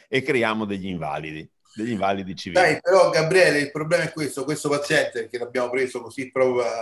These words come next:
Speaker 2: per critiche, per, così, per fare una, una discussione, un paziente che porta tre sacchetti di adastomia, che non riesce a collegarli insieme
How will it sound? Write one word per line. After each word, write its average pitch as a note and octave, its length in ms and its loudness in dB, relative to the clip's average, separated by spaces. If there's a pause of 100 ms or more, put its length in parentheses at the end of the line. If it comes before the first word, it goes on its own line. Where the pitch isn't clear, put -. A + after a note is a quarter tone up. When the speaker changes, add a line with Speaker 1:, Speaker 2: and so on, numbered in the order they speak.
(120)
Speaker 2:
per A#2+ 200 -4
critiche, A#2+ 520 -10
per, A#2 480 -6
così, A#2+ 280 -12
per A#2 200 -8
fare B2 240 -2
una, A#2 160 -10 (360)
una A2+ 140 -14
discussione, A2+ 640 -10 (420)
un B2 140 -14
paziente E3+ 560 0
che B2+ 180 -2
porta C#3+ 520 -2
tre - 220 -8
sacchetti C3 680 -8
di B2 100 -10
adastomia, A#2+ 960 -10 (1120)
che C#3+ 160 -4
non C#3 120 -2
riesce E3 420 2
a C#3 100 -2
collegarli C3+ 640 0
insieme G#2 720 -10